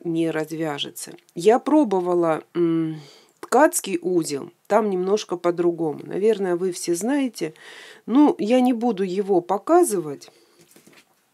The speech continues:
потому что, э, мне не понравилось. Я как бы,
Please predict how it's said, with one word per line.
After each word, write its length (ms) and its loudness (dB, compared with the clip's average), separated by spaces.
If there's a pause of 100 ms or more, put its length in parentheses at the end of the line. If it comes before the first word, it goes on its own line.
(300)
потому 340 -6
что, 400 -4
э, 100 -16
мне 760 -4 (340)
не 200 -6
понравилось. 840 -10
Я 160 -8
как 240 -8
бы, 260 -6